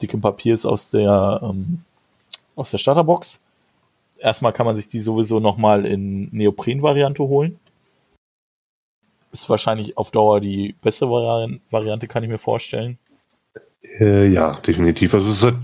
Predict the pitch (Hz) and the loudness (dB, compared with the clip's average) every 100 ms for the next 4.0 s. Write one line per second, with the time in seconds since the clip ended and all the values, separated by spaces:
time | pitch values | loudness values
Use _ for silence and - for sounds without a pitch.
0 | - - 110 - 101 - 107 98 - 95 | -12 -2 -2 0 -4 -2 -2 -2 0 2
1 | 95 92 92 92 85 101 90 90 - 90 | 4 2 0 -2 0 0 0 0 0 0
2 | 90 90 90 87 - 95 95 - 98 87 | 0 -2 -4 -6 -2 -4 -4 -4 -2 -2
3 | 87 95 90 90 87 87 90 95 87 | -4 -2 -2 -4 -4 -4 -4 -4 -6